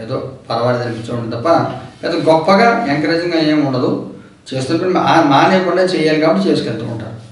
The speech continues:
ఆర్థికంగా మీకు ఎలా ఉంటుంది? Page of Cups. ఆర్థికంగా బాగుంటుంది. ఒక ఏదో చిన్న ట్రాన్సాక్షన్ జరుగుతుంది, దానివల్ల మీకు ఎఫెక్టివ్ అమౌంట్ వస్తుంది. మీకు ఆర్థికంగా మీరు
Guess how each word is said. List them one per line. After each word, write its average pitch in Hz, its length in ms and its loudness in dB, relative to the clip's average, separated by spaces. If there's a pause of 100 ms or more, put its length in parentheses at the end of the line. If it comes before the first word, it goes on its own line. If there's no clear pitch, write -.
(960)
ఆర్థికంగా 214 480 2
మీకు 202 160 2
ఎలా 156 160 2
ఉంటుంది? - 280 -2 (1400)
Page 156 160 0
of 151 60 -2
Cups. - 400 -2 (560)
ఆర్థికంగా 196 500 4
బాగుంటుంది. 139 760 0
ఒక 123 460 -2
ఏదో 156 140 -2
చిన్న 156 260 -2
ట్రాన్సాక్షన్ 151 560 2
జరుగుతుంది, 123 640 -4 (360)
దానివల్ల 160 380 4
మీకు 156 140 0
ఎఫెక్టివ్ 220 360 2
అమౌంట్ 185 260 2
వస్తుంది. - 380 -8
మీకు - 260 -10 (160)
ఆర్థికంగా 143 380 0
మీరు 151 160 0